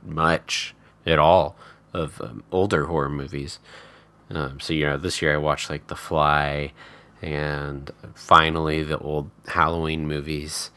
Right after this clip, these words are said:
But yeah, that's something I, I definitely wanna get back into too, or get into. Um, let's see, another movie I watched that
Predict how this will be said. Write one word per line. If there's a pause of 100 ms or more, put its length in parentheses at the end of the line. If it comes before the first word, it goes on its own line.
(1000)
But
yeah,
that's
something
I,
I
definitely
wanna
get
back
into
too, (460)
or
get
into. (2000)
Um, (300)
let's
see,
another
movie
I
watched
that